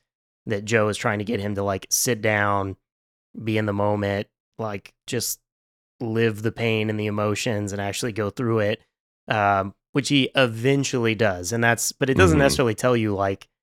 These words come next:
Speaker 1: why or how is that gonna help you, or this movie isn't kinda there for that. It really is just to give you the experiences of this character and what he's going through, which, uh, yeah, the performance,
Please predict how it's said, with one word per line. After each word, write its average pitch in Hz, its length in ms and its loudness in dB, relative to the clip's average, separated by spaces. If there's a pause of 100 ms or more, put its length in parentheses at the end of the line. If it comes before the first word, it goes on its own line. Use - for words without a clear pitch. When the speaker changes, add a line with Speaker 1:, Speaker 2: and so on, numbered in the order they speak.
(540)
Speaker 1:
why 131 520 4
or 95 120 -2
how 113 100 2
is 131 100 2
that 147 120 4
gonna 165 160 2
help 196 260 2
you, 123 300 4
or 110 80 2
this 123 180 -2
movie 135 240 2
isn't 120 200 0
kinda 127 180 0
there 113 160 0
for 117 140 -4
that. 107 240 0
It 123 60 2
really 117 280 0
is 107 100 -2
just 113 200 -6
to 117 60 -8
give 101 180 -6
you 101 100 -4
the 104 260 -4
experiences 101 880 -6
of 95 320 -6 (540)
this 104 220 -2
character 104 360 -4
and 95 120 -4
what 95 100 -4
he's 98 160 -8
going 98 300 -4
through, 95 340 -6 (360)
which, - 440 2
uh, 113 220 0
yeah, 117 260 0
the 104 140 -2
performance, 131 880 0